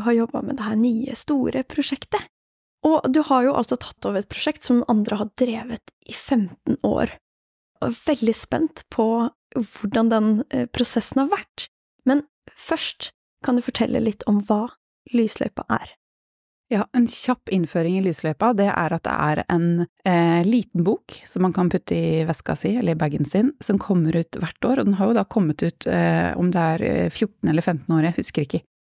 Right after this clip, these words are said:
Speaker 2: helt, men, eh, det fungerer slik at, eh, i årets bok er det førti steder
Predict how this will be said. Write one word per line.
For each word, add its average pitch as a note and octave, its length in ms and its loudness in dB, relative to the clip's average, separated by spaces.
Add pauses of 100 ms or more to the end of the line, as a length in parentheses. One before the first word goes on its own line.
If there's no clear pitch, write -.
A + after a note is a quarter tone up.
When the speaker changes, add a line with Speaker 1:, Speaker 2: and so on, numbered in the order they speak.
(180)
Speaker 2:
helt, C4 600 0 (420)
men, A3 540 4
eh, G3 360 4
det G3 360 2
fungerer F#3 420 2
slik A3+ 400 0
at, - 320 -2
eh, F3 800 2
i - 80 0
årets D#3 320 -2
bok C#4+ 220 -2
er F#3 60 0
det F3+ 100 0
førti - 440 -4
steder D3 540 0